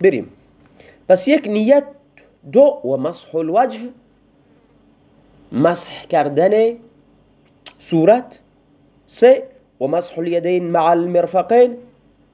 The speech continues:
مسح دو دست همراه با مرفقین، چون بر-، ب-، بعضی از فقها این مرفقین رو شرط ندونستند.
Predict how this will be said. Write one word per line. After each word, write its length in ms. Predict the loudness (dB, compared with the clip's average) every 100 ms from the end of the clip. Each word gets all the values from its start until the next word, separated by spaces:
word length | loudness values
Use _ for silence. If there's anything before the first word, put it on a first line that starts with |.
| _
مسح 520 | -6 -6 -8 -16 -12
دو 220 | -10 -6 0
دست 540 | 2 2 -2 -16 -18 _ _ _ _ _ -8
همراه 680 | -6 -6 -2 4 4 2 0
با 180 | 2 2
مرفقین، 800 | 0 -4 -4 -2 2 2 0 -6 -16 _ _ _ _ _ _ _ _ _
چون 200 | -10 -2
بر-، 240 | 0 0
ب-، 260 | -2 -2 -2
بعضی 340 | -2 -4 -4
از 100 | -8
فقها 420 | -10 -12 -8 -4
این 120 | -4 -2
مرفقین 520 | -8 -8 -10 -4 -4
رو 60 |
شرط 320 | -4 -6 -6 -4
ندونستند. 720 | -2 0 -2 -2 -6 -6